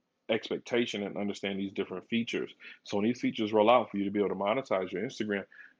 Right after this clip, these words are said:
hopefully you have been nurturing and showing up consistently to even be in the position to make money.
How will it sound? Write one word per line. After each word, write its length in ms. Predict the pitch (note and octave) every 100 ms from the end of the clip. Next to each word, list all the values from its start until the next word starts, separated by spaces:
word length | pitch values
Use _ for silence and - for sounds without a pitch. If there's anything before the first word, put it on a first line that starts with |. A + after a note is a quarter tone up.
| _ _ _
hopefully 540 | - - D#3 G3 D3 B2
you 220 | A#2 C3+
have 160 | C3 A#2+
been 260 | G#2 G2
nurturing 520 | G#2 C3 D3 - A2+
and 80 | F2+
showing 420 | - A2 A2+ G#2
up 140 | F2+ -
consistently 840 | F2+ E2+ - C3+ - - - D2+ - _ _ _ _ _ _ _ _
to 120 | - C#3
even 380 | B2+ A#2 G#2
be 540 | G2 A#2+ A#2 A#2 A2 G2+ - -
in 180 | B2
the 60 | A#2
position 540 | - G2+ A#2 C3+ A#2+
to 140 | A2 A2
make 240 | G2+ -
money. 260 | F2+ A1